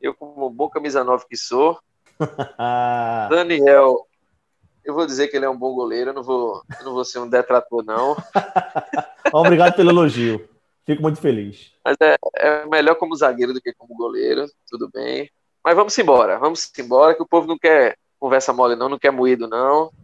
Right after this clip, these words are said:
Speaker 1: A turma quer, a turma quer saber, é desse novo trabalho do Turma. Um dos grandes, né, Daniel? Um dos grandes do nosso pagode.
Speaker 2: É, vamos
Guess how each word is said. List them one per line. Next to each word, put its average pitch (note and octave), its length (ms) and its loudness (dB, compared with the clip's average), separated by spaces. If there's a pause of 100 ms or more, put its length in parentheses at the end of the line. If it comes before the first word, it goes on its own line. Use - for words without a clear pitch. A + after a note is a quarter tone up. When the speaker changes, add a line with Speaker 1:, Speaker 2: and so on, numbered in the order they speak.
(240)
Speaker 1:
A - 40 -20
turma D3+ 200 -6
quer, D#3 460 2
a E3 60 -18 (260)
turma C#3+ 140 -8
quer D#3 140 -2
saber, C#3+ 580 2 (500)
é B2 60 -12
desse C3 320 -12
novo D3 200 -2
trabalho C#3 440 2
do C#3+ 80 -14
Turma. B2 480 -8 (1040)
Um G3 80 -10
dos F3+ 160 -4
grandes, C3+ 220 -8
né, D#3 100 2
Daniel? B2+ 320 0
Um C#3+ 80 -8
dos D#3 160 -2
grandes D3+ 680 -2 (920)
do B2+ 80 -10
nosso B2 240 -6
pagode. A2 460 -2 (560)
Speaker 2:
É, C3 480 4
vamos G#3 960 -2